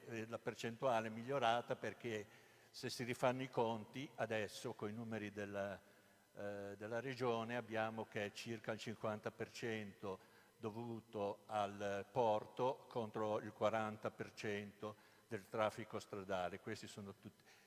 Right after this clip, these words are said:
eh, valori che sono stati ri-, elaborati dalle tavole Excel di Regione Liguria, perché la Regione Liguria dice, prendendo il tutto, non lo f-, non fa il comune,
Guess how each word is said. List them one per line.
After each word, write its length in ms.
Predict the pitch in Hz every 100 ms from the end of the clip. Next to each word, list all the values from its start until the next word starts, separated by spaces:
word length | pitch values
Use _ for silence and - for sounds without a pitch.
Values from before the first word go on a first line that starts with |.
| - -
eh, 260 | 101 98
valori 640 | 95 107 117 113 107 104 -
che 160 | 110
sono 260 | 101 110 104
stati 540 | - 110 104 - 107
ri-, 100 | 101 -
elaborati 720 | 117 110 107 107 101 104 -
dalle 300 | 104 104 101
tavole 260 | - 107 104
Excel 440 | 98 - 107 101
di 120 | 95 98
Regione 480 | 110 107 117 104
Liguria, 500 | 107 120 117 131 135
perché 800 | 131 - - - - - 113 143
la 100 | 131
Regione 380 | 120 113 123 120
Liguria 460 | 127 120 120 131 120
dice, 600 | 107 123 113 - 135 139 - - -
prendendo 540 | - 117 113 123 117 120
il 100 | 113
tutto, 340 | 127 123 117
non 180 | 110 107
lo 60 | 104
f-, 120 | -
non 140 | 139 117
fa 300 | - 123 113
il 100 | 110
comune, 640 | - 127 127 110 104 113